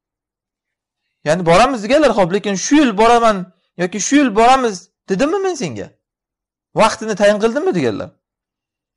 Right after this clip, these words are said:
Umar roziyallohu anhu, "Yo'q, ya Rasululloh", dedilar. Mana qarang, endi shu joyida. Nusrat va'da berilgan zot Rasululloh sollallohu alayhi vasallamga uni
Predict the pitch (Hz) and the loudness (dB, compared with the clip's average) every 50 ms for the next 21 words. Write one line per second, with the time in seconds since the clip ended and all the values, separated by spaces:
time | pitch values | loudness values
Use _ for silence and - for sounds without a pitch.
0 | _ _ _ _ _ _ _ _ _ _ _ _ _ _ - 113 113 117 117 113 | _ _ _ _ _ _ _ _ _ _ _ _ _ _ -10 -6 -4 -2 -2 -2
1 | 107 113 117 120 131 131 113 120 170 208 226 240 247 254 240 - 240 202 175 123 | -2 -2 -2 -2 -4 -4 -4 -4 -4 -2 0 0 0 0 0 -4 -6 -6 -6 -6
2 | 98 95 - 71 76 95 - _ _ _ _ _ _ _ _ _ _ _ _ - | -6 -8 -14 -14 -14 -16 -16 _ _ _ _ _ _ _ _ _ _ _ _ -6
3 | 131 160 156 - 131 120 117 113 110 107 147 151 143 123 120 110 104 110 104 95 | -4 -4 -2 -2 -2 -2 -4 -4 -8 -10 -10 -10 -10 -12 -12 -10 -10 -10 -8 -10
4 | 90 87 85 85 85 - _ _ _ _ _ _ _ _ _ _ _ _ _ _ | -10 -12 -12 -12 -14 -18 _ _ _ _ _ _ _ _ _ _ _ _ _ _
5 | _ _ _ _ _ _ _ _ _ _ _ _ _ _ _ _ _ _ _ _ | _ _ _ _ _ _ _ _ _ _ _ _ _ _ _ _ _ _ _ _
6 | _ _ _ - 123 131 165 170 - - 208 233 247 240 240 - _ - - 135 | _ _ _ -14 -8 -6 -6 -6 -4 -2 0 2 2 2 0 -4 _ -8 -2 0
7 | 156 175 196 196 240 240 190 196 214 208 208 208 202 180 220 220 208 202 185 226 | 2 2 2 2 0 -2 -2 -2 -2 -2 -2 -4 -4 -4 -4 -2 -2 -2 -2 0
8 | 226 214 214 180 180 180 - 208 208 208 - - 202 185 185 190 185 180 185 180 | 0 0 0 0 0 0 -2 -4 -6 -4 -2 -2 -2 0 0 2 2 2 0 -2
9 | 170 - 185 180 180 180 180 185 180 240 262 269 - - _ _ _ _ _ _ | -2 -4 -4 -4 -4 -4 -4 -4 -2 0 0 -2 -2 -8 _ _ _ _ _ _
10 | _ _ _ _ - 156 170 196 226 | _ _ _ _ -6 -4 -2 -2 -2